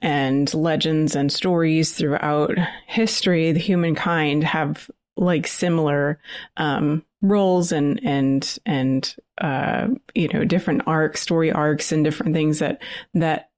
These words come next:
have this function. And so Yoda is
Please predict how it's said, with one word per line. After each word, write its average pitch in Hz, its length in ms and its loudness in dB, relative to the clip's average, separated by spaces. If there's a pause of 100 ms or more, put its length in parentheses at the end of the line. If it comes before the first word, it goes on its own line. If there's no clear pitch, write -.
have 165 260 0
this 147 200 0
function. 165 540 2
And 147 160 0
so 160 140 2
Yoda 165 600 2
is 156 440 2